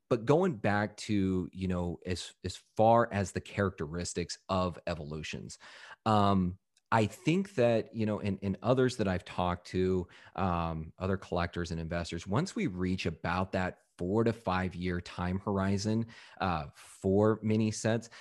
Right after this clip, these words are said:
that's when you start seeing that increase in value. Usually that's about <laughs> enough time for it to get outside of that reprint window, which is something that we run the risk of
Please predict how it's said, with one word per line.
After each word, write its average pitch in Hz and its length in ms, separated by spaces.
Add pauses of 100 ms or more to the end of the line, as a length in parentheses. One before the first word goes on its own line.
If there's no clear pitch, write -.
(100)
that's 120 200
when 143 260
you 147 120
start 95 400
seeing 90 480
that 87 240 (140)
increase 92 840
in 87 220
value. 82 460
Usually 135 460
that's 98 260 (280)
about 135 680 (120)
<laughs> - 100
enough 113 420
time 92 400
for 95 280
it 90 80
to 95 100
get 92 260
outside 90 500
of 80 80
that 87 220
reprint 104 500
window, 87 460 (260)
which 98 160
is 95 120
something 95 340
that 87 120
we 87 120
run 87 240
the 82 80
risk 87 340
of 82 200